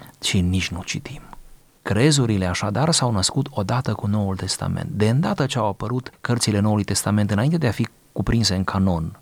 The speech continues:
fapt care se întâmplă mult mai târziu, da? Undeva spre secolul patru, în condiții de libertate. Deci, înainte ca Noul Testament să devină canonul Noului Testament, cum îl avem noi acum în mod unitar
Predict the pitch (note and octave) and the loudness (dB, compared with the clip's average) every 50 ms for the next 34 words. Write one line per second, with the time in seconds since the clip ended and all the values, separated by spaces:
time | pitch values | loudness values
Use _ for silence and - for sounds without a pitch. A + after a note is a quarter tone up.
0 | _ _ - - F#2 - - - F#2 F#2+ - - G#2 A#2 C#3+ C#3 C3+ D#3 E3 E3+ | _ _ -6 -6 -6 -6 -4 -4 -4 -2 -2 -2 -2 -2 -2 0 0 0 2 2
1 | D#3 B2+ G2 F2+ F2+ F2 - G2 F#2+ F2+ G2 G2+ F2 - - - B1+ C#2 - - | 2 2 2 0 -4 -4 -4 -4 -2 -2 0 -2 -2 -2 -2 -2 -2 -2 -2 -2
2 | - G#2 G2 - G#2 G2 G#2 G2+ G2 - - G2 - - G2+ - - F2 F2 F2 | -4 -4 -2 -2 -2 0 0 0 0 -2 -2 -2 -2 -2 -2 -2 -4 -4 -6 -4
3 | - - - A2+ - - F2 E2 - F2 F2+ F#2 F2+ - F2+ F2+ E2+ E2 D#2+ D#2+ | -4 -2 -2 -2 0 -2 -2 0 0 2 2 2 0 0 0 0 0 0 0 -2
4 | D#2+ D#2 - - - C#2 C#2 - - - - - - - F#2 - A#2+ G#2+ G#2+ G#2+ | -2 -4 -2 0 0 0 0 0 -2 -6 -8 -6 -4 -4 -2 2 2 2 2 4
5 | A#2 D3+ F#3+ G3 F3 D#3+ C3+ C3+ - A#2 A2 A#2+ C#3 C#3+ B2+ A2 A#2+ G#2 - A2+ | 4 4 4 6 4 4 2 2 2 0 2 2 4 2 2 2 0 0 0 0
6 | G#2+ A#2+ B2 A2 A2+ G#2 G2+ G2+ G#2 A#2+ A2+ G#2 F#2+ - - A#2+ A2 G2+ G#2 B2+ | 0 0 0 0 0 -2 -2 -2 -2 -2 -2 -2 0 0 2 2 4 4 4 4
7 | D#3+ F#3 F3+ D3+ A2+ G2 G2 G#2+ G#2+ G2+ G2 F2+ E2+ F2+ F2 - - F2+ F#2 G2+ | 4 4 4 4 2 2 0 0 0 -2 -2 -2 -2 -4 -4 -2 -2 -2 -2 -2
8 | G#2+ G#2+ - F#2+ F#2 F#2 F2 F#2+ G#2+ G#2+ F#2+ F2 E2+ F2 - - A#2+ A2 F#2+ E2+ | -2 -2 -2 -2 -2 -2 -2 -2 -2 0 -2 -2 -4 -4 -2 0 0 2 2 0
9 | E2+ F#2+ G2 F#2+ F2 F2 E2 - - E2 D#2 - - - - | 0 0 0 0 -2 -2 -4 -4 -6 -6 -4 -4 -4 -6 -8